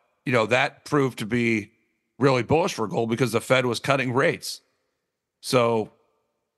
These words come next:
that's, and, and, and so it's happened again, where in the last week or so, the S and P has made a new all-time high for the first time in two years.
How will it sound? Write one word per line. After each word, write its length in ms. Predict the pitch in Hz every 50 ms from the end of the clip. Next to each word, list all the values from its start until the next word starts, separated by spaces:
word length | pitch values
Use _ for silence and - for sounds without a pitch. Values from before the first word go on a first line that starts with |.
| _ _ _ _ _ -
that's, 500 | - 127 127 143 139 - - - - - -
and, 160 | - 147 135
and, 320 | - - 135 127 127 120 - -
and 180 | 131 123 113
so 140 | - 139 131
it's 120 | 127 123
happened 300 | 139 139 131 - 127 110
again, 380 | 104 92 107 139 131 127 120 107
where 100 | 104 107
in 80 | 110 107
the 80 | 104
last 340 | 98 107 110 113 107 - -
week 220 | 117 123 123 123
or 40 | 113
so, 220 | 98 - 104 101 98
the 140 | 104 107
S 180 | 110 117 - -
and 100 | 107 87
P 380 | - 127 123 120 113 110 - _ _ _ _ _ _ _ _ _ _ -
has 120 | 101 101
made 180 | 110 113 117 107
a 60 | 104
new 180 | 107 127 131
all-time 400 | 139 143 147 143 160 147 139 127
high 260 | 117 110 107 104 107 107
for 120 | - 104
the 100 | 92 113
first 300 | - 117 117 117 - -
time 180 | 123 117 117 117
in 80 | 110
two 160 | 104 - 117
years. 480 | 117 101 98 95 95 92 90 92 -